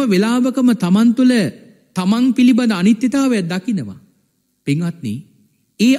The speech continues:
අනිත්‍ය වඩන කෙනෙක් හැම දෙයක් දිහාම අනිත්‍ය දකින වගේ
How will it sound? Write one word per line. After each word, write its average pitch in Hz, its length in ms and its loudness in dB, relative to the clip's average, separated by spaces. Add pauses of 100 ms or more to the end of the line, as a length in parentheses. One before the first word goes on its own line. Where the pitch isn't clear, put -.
අනිත්‍ය 220 520 4
වඩන 196 420 2
කෙනෙක් 175 420 2 (760)
හැම 190 240 4
දෙයක් 262 360 4
දිහාම 214 380 2
අනිත්‍ය 202 400 2
දකින 202 360 0
වගේ 170 400 -2